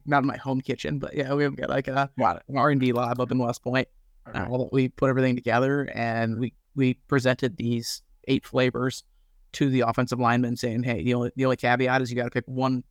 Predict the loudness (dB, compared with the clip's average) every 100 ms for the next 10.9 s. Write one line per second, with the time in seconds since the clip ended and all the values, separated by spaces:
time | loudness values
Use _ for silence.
0 | _ -2 -2 0 0 0 2 0 0 -2
1 | 0 2 0 0 -2 -2 0 0 2 2
2 | 2 0 -6 _ -2 0 0 0 -2 _
3 | _ _ _ _ -6 0 0 0 0 2
4 | 2 2 0 2 0 0 -4 -4 -2 -2
5 | -6 -20 -8 0 2 2 2 2 2 0
6 | -4 _ -12 -10 -2 -2 2 2 2 -2
7 | 2 2 2 -2 0 2 2 0 -4 -4
8 | -6 -6 -10 -12 _ -6 0 0 -2 -10
9 | 2 4 4 -4 -16 -16 _ _ _ _
10 | -18 -10 -4 2 4 4 2 2